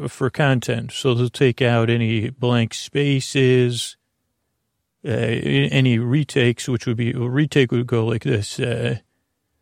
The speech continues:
"Hey, Chris, I'm gonna do a retake here. So just cut out that first retake, but don't really cut it out because I'm just giving you an example of a retake." Uh, oh, and I usually I'd raise my voice more, so it would be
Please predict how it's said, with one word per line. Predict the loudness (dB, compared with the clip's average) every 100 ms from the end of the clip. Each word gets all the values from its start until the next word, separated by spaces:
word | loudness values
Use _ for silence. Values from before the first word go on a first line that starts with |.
| _ _ -6
"Hey, | 0 2 0 -2 -8
Chris, | -2 -2 0
I'm | 0
gonna | -2
do | 2 2
a | 4
retake | 2 0 0 0 0 0
here. | -2 -2 -4
So | -4
just | -4 -2
cut | 2 4
out | 4 4
that | 0 -2
first | -2 -4 -2
retake, | -4 -2 -2 -2 -4
but | -8 -4
don't | 0 0 2
really | 4 4 2
cut | 0 -2
it | 2
out | 2 2
because | -2 -4 -2
I'm | 0
just | -2 -4
giving | -4 -2 -2
you | -2 -2
an |
example | -2 -2 0 0 0 -2 -4 -2 -4 -8 _ _ _ _ _ -6
of | -4 -2
a |
retake." | 0 2 0 0 -2 -2 -6 -6
Uh, | -4 -2 -2 -4 -6 _ _ _ _ _ _ _ _ _ _
oh, | -2 0 0
and | 0 0
I | 0
usually | 0 4 4
I'd | 4
raise | 2 4 4 4
my | 2 2
voice | 0 0 0 0
more, | 0 2 4 4 2
so | 0 -2
it | -2
would | -2
be | -4